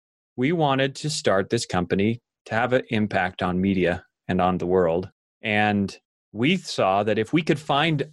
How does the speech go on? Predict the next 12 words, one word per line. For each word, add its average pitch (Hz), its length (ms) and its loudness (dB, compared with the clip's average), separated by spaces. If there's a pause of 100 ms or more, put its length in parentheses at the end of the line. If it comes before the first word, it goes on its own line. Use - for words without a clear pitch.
the 117 140 0
people 117 640 0
who 127 640 0
it's 131 200 -2
important 165 500 0
enough 156 280 0
to 131 100 -6
them 135 360 0
to - 100 -10
protect - 560 0
their 139 140 4
families, 104 800 0